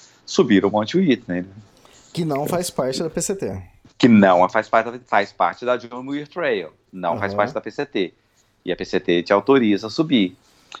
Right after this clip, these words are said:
Speaker 1: né? Aí eu cheguei lá cedo, tipo, duas da tarde,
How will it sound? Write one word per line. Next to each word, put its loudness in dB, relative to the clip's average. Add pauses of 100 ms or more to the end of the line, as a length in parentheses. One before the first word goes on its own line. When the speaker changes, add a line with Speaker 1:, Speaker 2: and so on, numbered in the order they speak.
(160)
Speaker 1:
né? 0
Aí 6
eu 4
cheguei 2
lá 4
cedo, -8
tipo, -20
duas -10
da -2
tarde, 0